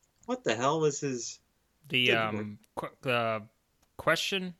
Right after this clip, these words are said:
Speaker 1: The question
Speaker 2: Yes,
Speaker 1: mark.
Speaker 2: the question
Speaker 1: Yes,
Speaker 2: mark.
Speaker 1: the
Speaker 2: Yes.
Speaker 1: question mark.
Speaker 2: Yeah.
Speaker 1: God rest his soul.
Speaker 2: Yes.
Speaker 1: God rest his soul.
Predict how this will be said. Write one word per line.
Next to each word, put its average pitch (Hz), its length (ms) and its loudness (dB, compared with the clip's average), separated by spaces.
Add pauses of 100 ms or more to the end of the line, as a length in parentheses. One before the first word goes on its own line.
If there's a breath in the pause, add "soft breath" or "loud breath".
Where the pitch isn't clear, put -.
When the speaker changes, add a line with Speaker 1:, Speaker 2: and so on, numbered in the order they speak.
Speaker 1:
The 233 100 8
question 349 540 10
Speaker 2:
Yes, 302 80 2
Speaker 1:
mark. 277 380 8
Speaker 2:
the - 40 -20
question - 320 0
Speaker 1:
Yes, 247 100 0
Speaker 2:
mark. 208 140 -6
Speaker 1:
the 175 160 -8
Speaker 2:
Yes. - 120 0
Speaker 1:
question 202 360 -2
mark. 143 320 -2 (560 soft breath)
Speaker 2:
Yeah. - 140 -10
Speaker 1:
God 196 200 -2
rest 185 220 -4
his 175 140 -10
soul. 110 340 -6 (160)
Speaker 2:
Yes. 104 400 -4
Speaker 1:
God 147 240 0 (100)
rest 165 160 -14
his 135 140 -8
soul. 104 300 -4